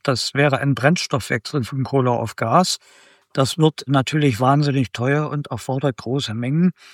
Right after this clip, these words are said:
die wir mit dem bisherigen System wahrscheinlich nicht erreichen werden. Dazu kommt das nächste Paradox. Die Gaskraftwerke, die jetzt ausgeschrieben werden sollen, die werden frühestens zweitausendeinunddreißig laufen.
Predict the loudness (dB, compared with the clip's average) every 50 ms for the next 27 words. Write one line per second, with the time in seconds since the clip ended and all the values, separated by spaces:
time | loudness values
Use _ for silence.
0 | -20 -20 -20 _ _ _ -2 0 2 4 4 4 4 4 2 2 0 0 0 2
1 | 2 0 0 -2 -2 -4 -6 -8 -10 -8 -4 -2 0 2 2 2 2 2 2 2
2 | 2 0 -2 -4 -2 -2 0 2 2 2 2 0 -2 _ 0 0 0 2 2 0
3 | 2 2 0 0 2 4 4 4 4 4 0 -6 -10 -10 -8 -6 -4 -2 0 0
4 | 0 0 0 -2 -2 0 0 2 2 2 2 2 0 -2 _ _ -20 -20 -20 -20
5 | -20 -20 _ _ _ -2 0 0 0 0 0 -2 -2 0 0 0 0 2 2 0
6 | 0 0 0 0 0 0 0 0 0 2 2 4 4 4 4 4 4 2 2 0
7 | -4 -8 -8 -6 -4 -2 0 0 2 0 0 -2 -4 _ _ _ _ _ _ _
8 | _ _ _ 0 2 2 2 2 2 0 0 0 0 0 0 0 0 -2 -2 -2
9 | 0 0 0 -2 0 0 -2 -2 -2 -4 -6 -8 -4 -2 0 2 2 2 2 2
10 | 2 2 2 2 2 2 2 2 4 4 4 4 2 2 2 0 -2 -2 -2 -4
11 | -2 0 2 2 2 2 0 0 0 2 2 2 2 -2 -4 -4 -4 0 2 2
12 | 2 2 2 0 0 0 0 -2 -4 -2 -2 0 2 2 2 0 0 0 0 -2
13 | -2 -2 -4 -4 -2 -2 0 2 2 2 4 6 6 6 6